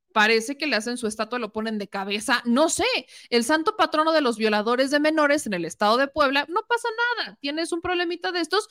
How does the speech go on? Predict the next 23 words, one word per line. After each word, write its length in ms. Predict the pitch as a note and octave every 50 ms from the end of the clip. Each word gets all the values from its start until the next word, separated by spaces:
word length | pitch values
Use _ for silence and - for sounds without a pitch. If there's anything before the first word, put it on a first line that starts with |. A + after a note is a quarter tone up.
| - - -
entonces 300 | _ F#4+ G4 G4 G#4+ E4+
llega 420 | F#4+ G#4 A4 G#4+ F4+ D#4+ C#4+ C4
el 120 | C4 B3 A#3
juez 540 | A#3 - D#4+ D#4 C#4 C4 F#4+ G#4 - - -
de 100 | B3 A#3
control 500 | - C4 B3+ B3+ - C4 B3+ C#4+ F4 F4+ -
y 260 | C#4 C4+ D4+ F#4 -
te 140 | - F4 D4+
saca 360 | - G#4+ A#4+ A#4 - F4 C#4
mágicamente 600 | C#4 D4 D#4+ D#4+ D4 D#4+ D4+ D#4 D4+ D4+ D#4+ D#4+
con 140 | - C4+ C4+
una 120 | C#4+ C#4
varita 300 | C4+ C4 C4 B3+ - C4+
mágica 340 | C4+ C4 C4+ - - - D4
llamada 300 | C#4 A#3 A3 A3+ A#3 A#3+
el 60 | B3
Poder 200 | - A3 G#3 G#3+
Judicial. 320 | G#3+ A#3+ A3+ G#3 - G3 -
Eso 480 | - - - - _ - B4+ C5 C5+
es 60 | C5 -
lo 80 | B4 A#4+
que 120 | - C#4
pasa. 420 | - - D#4 D4 - - - -